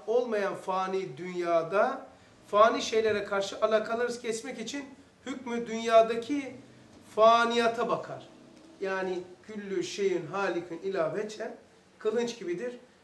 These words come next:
Alakadar olduğuna sev-, sevdiklerine bir bak bakalım, bu kılıncı vurunca hakikaten fani ya.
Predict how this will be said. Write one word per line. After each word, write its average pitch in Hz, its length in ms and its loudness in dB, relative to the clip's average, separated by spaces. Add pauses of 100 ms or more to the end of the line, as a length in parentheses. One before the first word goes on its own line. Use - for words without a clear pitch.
(140)
Alakadar 240 520 4
olduğuna 240 360 4
sev-, 247 360 -2
sevdiklerine 240 640 -2
bir 254 60 -10
bak 247 220 0
bakalım, 214 380 -2
bu 226 80 -8
kılıncı 214 320 -2
vurunca 196 520 -6 (640)
hakikaten 254 440 -2
fani 208 360 -6
ya. 156 120 -10